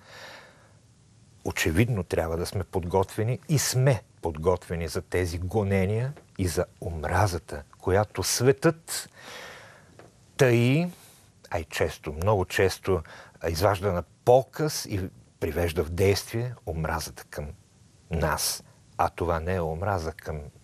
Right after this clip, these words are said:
нас лично, а омраза към нашия Бог.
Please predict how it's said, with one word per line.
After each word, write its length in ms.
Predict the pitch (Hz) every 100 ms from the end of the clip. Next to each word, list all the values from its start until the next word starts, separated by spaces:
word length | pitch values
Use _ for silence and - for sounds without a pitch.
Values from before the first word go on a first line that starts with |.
| -
нас 400 | 110 80 - 95
лично, 440 | 143 - - 90 - - -
а 100 | 90
омраза 540 | 85 82 95 117 110 113
към 260 | - 85
нашия 480 | 90 92 - - 87
Бог. 540 | 78 90 165 165 -